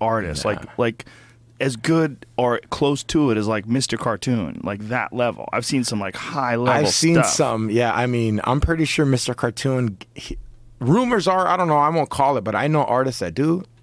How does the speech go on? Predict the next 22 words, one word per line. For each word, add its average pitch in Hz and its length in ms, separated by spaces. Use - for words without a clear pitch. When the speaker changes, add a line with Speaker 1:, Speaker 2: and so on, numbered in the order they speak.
Speaker 2:
Their 127 220
friends 127 480
are 110 80
doing 113 240
life 113 300
in 113 100
prison, 143 460
and 90 180
they 123 100
send 127 400
them 113 140
patterns 110 480
Speaker 1:
Look - 120
at - 20
Speaker 2:
home. 247 80
Speaker 1:
that. 120 260
Speaker 2:
Yeah. 80 340
Speaker 1:
That 196 240
is 196 160
from 143 260
fucking 139 460
jail? 185 500